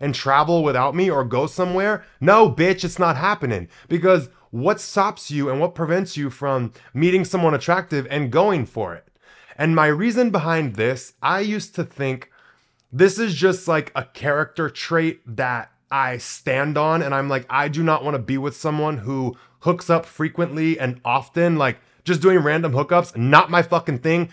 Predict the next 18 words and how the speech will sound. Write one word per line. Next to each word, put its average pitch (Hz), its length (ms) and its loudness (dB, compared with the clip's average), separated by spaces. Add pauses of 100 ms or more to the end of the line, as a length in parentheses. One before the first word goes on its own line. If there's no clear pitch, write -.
Someone 180 340 4
like 190 200 2
that 170 200 0
will 156 100 2
never 147 260 2
get 147 120 0
access 135 520 -4
to 175 100 -2
me. 185 260 2 (240)
I 156 100 10
will 196 140 8
never 185 240 6
get 196 160 2
into 190 260 0
anything 165 320 -2
serious 151 460 -8
with 139 220 -8
someone 123 500 -4